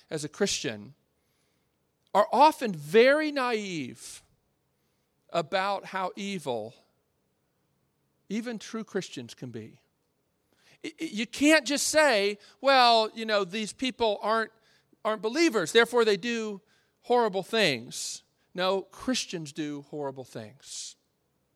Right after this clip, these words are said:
It shouldn't be that way. But this story in the Bible, David the king, who at one time can use his power to bless Mephibosheth, one who by all rights should have been put to death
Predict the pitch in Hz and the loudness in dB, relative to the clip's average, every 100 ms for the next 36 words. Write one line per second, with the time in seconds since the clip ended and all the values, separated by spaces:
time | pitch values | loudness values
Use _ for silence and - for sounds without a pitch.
0 | _ _ _ _ _ _ _ _ _ 165 | _ _ _ _ _ _ _ _ _ -6
1 | 165 254 311 247 202 202 151 127 127 156 | -2 0 0 0 0 0 -2 -2 -8 -8
2 | 220 _ _ _ _ _ _ _ _ _ | -12 _ _ _ _ _ _ _ _ _
3 | 202 196 254 302 - 269 277 285 214 165 | -2 0 0 0 -2 0 4 4 4 0
4 | 196 180 185 208 269 247 143 - - _ | -6 -6 -4 2 4 4 2 -8 -16 _
5 | _ _ _ _ _ _ _ 208 254 285 | _ _ _ _ _ _ _ 4 6 6
6 | 277 285 240 - 285 262 165 131 - _ | 2 -2 -4 -4 -2 -2 -2 -6 -16 _
7 | _ _ _ _ _ 240 233 220 190 294 | _ _ _ _ _ 2 4 4 4 4
8 | 311 269 254 277 302 285 - 214 214 247 | 4 2 4 4 0 -8 -6 -4 -4 -4
9 | 226 - - 208 226 269 294 311 _ _ | -8 -12 -2 2 2 2 0 -2 _ _
10 | - 156 185 233 285 - 226 214 285 294 | -4 -4 0 2 2 0 -6 -4 -2 -2
11 | 269 196 127 113 - - _ _ _ _ | -2 0 0 -2 -12 -20 _ _ _ _
12 | 185 233 262 254 214 208 190 240 285 254 | 0 2 4 2 4 4 6 8 8 8
13 | 269 220 - 247 262 208 226 196 - - | 8 6 2 0 -2 -2 -6 -6 -6 -6
14 | - 180 240 214 123 - - | -6 -4 2 2 2 -4 -20